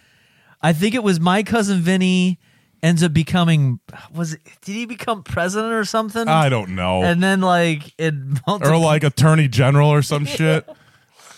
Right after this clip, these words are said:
Speaker 1: And then, but <laughs> then there was, like, a scene. I just remember that one was so good because I could picture, as we were talking about it in my head, and I hope that this happened for the listener, that I pictured all the scenes of all the movies we talked about.
Speaker 2: Yeah.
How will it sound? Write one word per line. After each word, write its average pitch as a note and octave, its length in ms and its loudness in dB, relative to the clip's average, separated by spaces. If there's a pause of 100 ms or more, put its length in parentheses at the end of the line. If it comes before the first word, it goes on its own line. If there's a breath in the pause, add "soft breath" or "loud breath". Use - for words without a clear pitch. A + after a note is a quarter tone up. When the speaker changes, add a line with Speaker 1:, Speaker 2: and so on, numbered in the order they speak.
(180 soft breath)
Speaker 1:
And F#3+ 160 -10
then, G3 200 -6
but F#3 180 -8
<laughs> C#3 120 -20
then G#3 220 -8
there F#3+ 100 0
was, G3 180 -2
like, F3+ 160 0
a E3+ 80 2
scene. F3+ 640 -2 (760 soft breath)
I G#3+ 120 2
just D4 160 -2
remember B3 340 -2
that G3+ 220 2
one G3+ 140 -2
was F3+ 200 -2
so F3+ 200 0
good E3+ 180 -4
because E3+ 260 0
I F#3+ 120 2
could F3 200 -4
picture, E3+ 640 2 (300 soft breath)
as A3+ 260 0
we A#3+ 80 -8
were G#3+ 100 -4
talking F3+ 440 0
about A#2+ 340 2
it A#2 180 -2
in C3+ 180 0
my F3 220 2
head, G2 420 -2 (400 soft breath)
and B2 100 -2
I D3 140 4
hope F#3+ 280 2
that D#3+ 140 0
this D3+ 240 0
happened C#3+ 420 0
for B2+ 120 0
the A2 120 -2
listener, F#2+ 480 0 (380 loud breath)
that C#3+ 120 2
I D#3+ 140 2
pictured E3 580 0
all D3+ 320 2
the C#3 120 0
scenes C3 500 0
of A2+ 100 -4
all C3+ 180 2
the B2+ 80 0
movies B2 340 2
we A2 80 -2
talked G#2+ 320 -2
about. D#2+ 280 -14
Speaker 2:
Yeah. D#2+ 360 -2